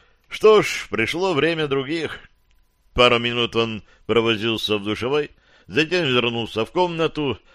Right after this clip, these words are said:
и, подхватив собранную сумку, последний раз оглядел комнату. Спирс, сидевший на кровати, коротко пискнул — и одним прыжком оказался на плече парня, заставив того покачнуться от неожиданности.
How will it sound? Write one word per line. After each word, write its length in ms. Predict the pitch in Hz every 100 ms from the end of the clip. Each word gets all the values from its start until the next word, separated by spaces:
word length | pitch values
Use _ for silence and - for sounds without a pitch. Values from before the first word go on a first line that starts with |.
| _ -
и, 200 | 175 165
подхватив 640 | 120 104 113 107 123 110
собранную 500 | 110 107 98 92 87
сумку, 600 | - 180 180 151 156 127 _ _ _
последний 480 | - 101 180 180 143
раз 280 | 127 135 123
оглядел 520 | 110 101 92 110 113
комнату. 680 | - 92 87 85 76 62 53 _ _ _ _ _
Спирс, 580 | - - 131 135 104 - - -
сидевший 600 | - 110 117 110 - 107
на 140 | 104
кровати, 480 | 92 104 117 117 101
коротко 420 | 85 104 95 -
пискнул — 580 | 82 135 135 - 123 110 - _ _ -
и 80 | 104
одним 340 | 143 127 143
прыжком 440 | 135 131 - 123
оказался 580 | 123 117 98 113 120 110
на 140 | 117 101
плече 340 | 104 101 120
парня, 640 | 110 110 107 98 95 98 - -
заставив 540 | 78 113 - 110 101 -
того 320 | 104 120 117
покачнуться 840 | - 120 87 - 127 120 98 -
от 140 | 104 92
неожиданности. 880 | 120 117 107 87 78 69 - 67